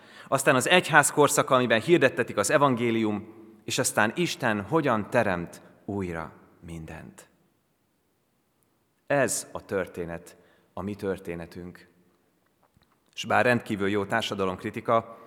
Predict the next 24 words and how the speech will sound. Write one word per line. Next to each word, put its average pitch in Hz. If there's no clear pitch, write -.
a 98
Ne 110
nézz 90
fel 95
című 95
film, 101
de 101
nem, 131
nem 123
egy 92
kóbor 92
üstökös 92
fogja 92
elpusztítani 90
szeret 87
világu-, 98
szeretett 87
világunkat, 92
és -
nyom 98
nélkül 87
eltörölni 80
az 82
életet. 78